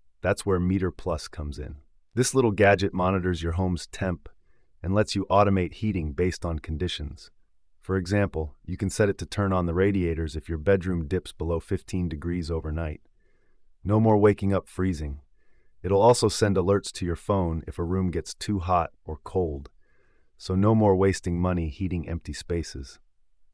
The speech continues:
And my favorite part, you can control things remotely via the SwitchBot app. Say you forgot to turn off the heating before leaving. No problem. Just bring the warmth down from your phone. Best of all,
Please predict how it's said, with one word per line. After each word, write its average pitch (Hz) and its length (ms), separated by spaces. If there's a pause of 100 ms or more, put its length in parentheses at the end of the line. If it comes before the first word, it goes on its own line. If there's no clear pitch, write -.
(120)
And 95 100
my 110 140
favorite 127 400
part, 87 320 (220)
you 95 120
can 104 160
control 104 460
things 98 340
remotely 87 580
via 87 220
the 78 80
SwitchBot 78 640
app. - 300 (720)
Say - 180
you 131 140
forgot 104 340
to 101 60
turn 107 260
off 101 200
the 87 80
heating 90 340
before 82 340
leaving. 80 400 (800)
No 98 140
problem. 73 540 (680)
Just - 220
bring 110 200
the 101 80
warmth 95 340
down 87 240
from 85 160
your 78 100
phone. 76 440 (1040)
Best 117 240
of 101 100
all, 95 400